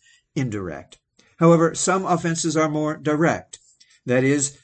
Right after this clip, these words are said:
they flow from how people act in their public behavior or in the way they interact with others, where the inducement to offend is more direct. And number ten, offenses differ in the manner of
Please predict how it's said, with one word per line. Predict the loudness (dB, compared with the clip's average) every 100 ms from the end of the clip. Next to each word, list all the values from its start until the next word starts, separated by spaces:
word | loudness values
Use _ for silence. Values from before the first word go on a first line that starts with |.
| -6
they | -4
flow | -2 0 0 0
from | -2 -6
how | -4 -4 -4
people | -4 -6 -6 -8 -6
act | -4 -4 -6 -10 -20 _ _ -8
in | -6
their | -4 -4
public | -2 0 -2 -2
behavior | -4 2 2 4 0
or | -2 -2 -2
in | -4
the | -2
way | 0 2
they | 2 0
interact | 0 -2 0 0 -2 -6
with | -8
others, | -4 -4 -6 -10 -14 -16 _ _ _ -6
where | -2 -2
the | -2
inducement | -6 -2 0 0 -2 -8 -10
to | -8
offend | -6 -8 -6 -4 -4 -8 -12 _ _ _ _ -6
is | -2 -2
more | -2 -8
direct. | -6 -2 -2 -2 -12 -20 _ -20 -20 _
And | -18
number | -14 -14 -14
ten, | -8 -6 -4 -4 -6 _ _ _ _ _ _ _ _ -12
offenses | -10 -8 -8 -8 -8 -8
differ | -12 -6 -6 -4 -8 -10 -14 _ _ -20 _
in | -10
the | -4
manner | -2 -2 -2 -2
of | -6 -8